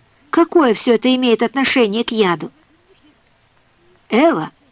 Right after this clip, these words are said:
ты очень хорошо знаешь, что я имею в виду. Я придумал совершенно безопасный способ. Мы бы в раз избавились от всех наших забот. Зажили бы в роскошном доме.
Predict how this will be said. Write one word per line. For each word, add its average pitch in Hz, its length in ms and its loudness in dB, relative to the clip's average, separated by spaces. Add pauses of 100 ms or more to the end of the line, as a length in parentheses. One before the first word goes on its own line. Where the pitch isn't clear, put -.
(440)
ты 208 160 4
очень 349 440 2
хорошо 226 460 -2
знаешь, 185 580 -2 (160)
что - 300 -2
я 339 200 4
имею 208 320 -2
в 214 40 -6
виду. 208 400 -2 (880)
Я 247 240 2
придумал 294 500 2
совершенно 311 600 -2
безопасный 254 640 0
способ. 190 560 -4 (920)
Мы 220 200 2
бы 233 160 4
в 220 60 0
раз 269 260 0
избавились 220 800 0 (160)
от 226 180 0
всех 247 240 0
наших 233 380 -2
забот. 196 500 -2 (880)
Зажили 226 640 2
бы 226 140 0
в 226 60 0
роскошном 277 720 -2
доме. 185 420 0